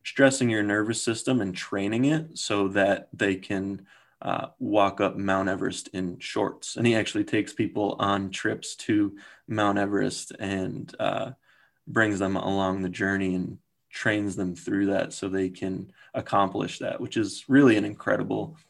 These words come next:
incredible thing. Um, yeah, the, the value of ice baths, and I, uh, you'll see a lot of people like LeBron James and big names in the N B A using that as a tool to, um, and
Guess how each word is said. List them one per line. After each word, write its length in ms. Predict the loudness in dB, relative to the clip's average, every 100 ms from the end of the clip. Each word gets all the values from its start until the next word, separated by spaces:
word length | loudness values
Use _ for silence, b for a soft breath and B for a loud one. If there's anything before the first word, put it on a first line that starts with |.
| _ -14
incredible 520 | -4 0 0 -2 -8
thing. 340 | -8 -8 -10 _ -2
Um, 380 | 0 0 -4 -14 _ _ _ _ _ -2
yeah, 240 | 2 4
the, 340 | 2 0 -2 -8 _ -4
the 140 | 0 4
value 380 | 6 6 6 4
of 120 | 2
ice 240 | 2 2 2
baths, 480 | 2 2 0 -8 -6
and 100 | -6
I, 60 | -6 -4
uh, 40 | 0
you'll 240 | 2 2
see 220 | 2 2
a 60 | 4
lot 260 | 6 6
of 320 | 6 2 -2 -16 B B B
people 260 | 2 4 2
like 140 | 2
LeBron 420 | 0 2 2 2
James 360 | 0 0 0 -2
and 120 | 0
big 140 | 2
names 480 | 2 -2 -2 -4 -4 -2
in 160 | 0
the 100 | 0
N 140 | 0 4
B 180 | 4 4
A 280 | 2 -2 -8 B B
using 360 | 0 2 2 2
that 160 | 4 2
as 100 | 0
a 40 |
tool 400 | -2 2 4 2
to, 680 | 0 2 4 4 2 0 -4
um, 380 | -10 -10 -10 -14 _ _
and 340 | 0 0 0